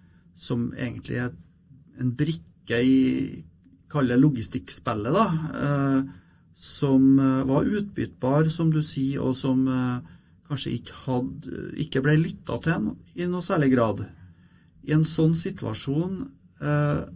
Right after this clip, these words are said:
over tid, så blir det lett sånn at det viktigste blir å få jobben gjort.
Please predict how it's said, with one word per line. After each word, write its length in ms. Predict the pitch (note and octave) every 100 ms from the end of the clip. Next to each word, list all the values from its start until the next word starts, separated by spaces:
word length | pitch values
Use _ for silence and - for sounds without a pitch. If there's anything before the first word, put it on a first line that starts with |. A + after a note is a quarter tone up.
| - D3+
over 260 | B2+ B2+
tid, 380 | D3 F#3+ A3 C4
så 260 | - D#3+ E3
blir 420 | - D#3 C#3 G#2+ -
det 200 | - -
lett 360 | F#3 - - -
sånn 420 | - D3 D3+ D#3+
at 280 | D3 C#3 -
det 140 | D3
viktigste 840 | F3+ F3+ - - - - - D3 D#3
blir 240 | C3+ C#3+
å 100 | D#3
få 180 | - D3+
jobben 320 | C#3 G#2 A#2+
gjort. 400 | C3+ C#3 - -